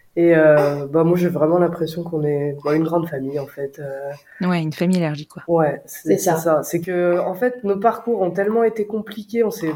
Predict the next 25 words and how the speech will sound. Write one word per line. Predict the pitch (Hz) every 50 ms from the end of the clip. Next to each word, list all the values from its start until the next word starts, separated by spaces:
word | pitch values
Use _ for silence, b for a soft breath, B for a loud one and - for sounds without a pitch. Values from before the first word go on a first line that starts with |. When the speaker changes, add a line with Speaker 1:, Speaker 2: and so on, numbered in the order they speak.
| - -
Speaker 1:
vraiment | - 190 190 202 220 226
beaucoup | 202 214 220 - - 240
rapprochés. | 220 226 220 220 - - 226 214 - - 247 247 247 247 B B B B B B B _ _ _
Parce | - 170 170
qu'à | - 202 190
la | 208 208
base, | 202 233 240 226 165 - 180
vous | 208
deux, | 196 233 240
vous | 220 185 170 165
étiez | 160 165 - 196
amis, | 185 190 208 240 269 285 269 B B B B B B _
mais | 175 180 180 180
nous, | 196 214 214
les | 202 190 175
conjoints, | 175 - 185 175 165 175 190 196 196 190
bah, | 180 165 160 156 156 156 151
on, | 151 151 151 147 143 143 143 143 139 139 143
on | 139
se | - _
connaissait | _ 139 135 139 135 - 151 147
comme | - 175 190
ça, | 190 254 240
quoi, | 233 - 180 165
voilà. | 156 170 175 202